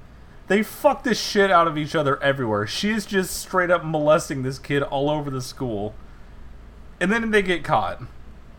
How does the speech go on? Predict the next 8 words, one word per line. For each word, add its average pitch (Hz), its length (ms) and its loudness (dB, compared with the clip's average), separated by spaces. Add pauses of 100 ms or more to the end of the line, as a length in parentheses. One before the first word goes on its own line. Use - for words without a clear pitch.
(440)
So - 180 -6
the 190 120 4
cold 233 320 4
open 220 280 8
of 143 160 0
this 170 260 0
two-hour 185 840 8
comedy 143 640 0